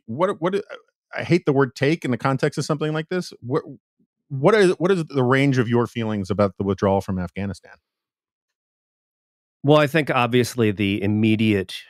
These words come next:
Speaker 2: human consequences, uh, have been pretty tragic. Uh, there's no way to look at what's happening there and think, "That's just going fine, and it's great, and everybody's happy."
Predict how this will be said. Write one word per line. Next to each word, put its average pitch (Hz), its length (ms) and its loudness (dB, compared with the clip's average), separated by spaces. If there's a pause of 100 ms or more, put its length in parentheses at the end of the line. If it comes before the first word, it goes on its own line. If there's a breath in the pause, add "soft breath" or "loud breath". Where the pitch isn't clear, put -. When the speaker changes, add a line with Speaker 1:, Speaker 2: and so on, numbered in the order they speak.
(300)
Speaker 2:
human 107 440 0
consequences, 90 1040 -8 (180)
uh, - 420 -20 (880)
have 92 340 -4
been 98 500 -2
pretty 110 240 -2
tragic. - 800 -4
Uh, 90 80 -8
there's 95 200 -4
no 113 140 6
way 107 180 4
to 95 100 0
look 98 300 -2
at 95 120 -6
what's 90 240 -4
happening 85 420 -4
there 80 220 -6
and 80 160 -10
think, 82 400 -10 (1000 soft breath)
"That's 127 320 0
just 90 300 -6
going 110 360 4
fine, 92 540 -2
and 95 200 -4
it's 87 180 -8
great, 90 720 -8 (180)
and 90 180 -6
everybody's 104 500 2
happy." - 460 -8